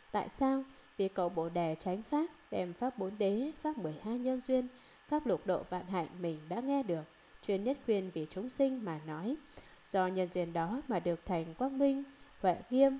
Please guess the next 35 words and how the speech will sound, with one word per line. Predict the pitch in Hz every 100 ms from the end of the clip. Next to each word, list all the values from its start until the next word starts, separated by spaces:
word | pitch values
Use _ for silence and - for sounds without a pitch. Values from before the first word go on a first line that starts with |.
| -
ở | 180 156
trên | - 247 254
là | 226 170 156 151
phóng | - 180 262 -
ra | 262
đại | 247 185 - -
quang | 233 247
minh | 247 247
sáu | 247 196 214
độ. | 233 185 156 - - - - - - - -
Lại | 208 160 -
phóng | 180 226 285
quang | 277 277
minh | 277 269 277
tên | 277 262
Phật | 214 160 -
Huệ, | 180 160 - -
quang | - 240 233
đó | 233
giác | 269 294 -
ngộ | 175 165 -
các | 233 214
hàm | 175 147 -
thức, | 247 285 - - - -
khiến | - 247
thấy | 254 254 294
vô | 302 285
lượng | 240 170 - -
vô | 262 262
biên | 285 269
Phật, | 202 160 - - - - - -
thảy | 180 160
đều | 175 160
ngồi | 160 160 156
trên | 233 240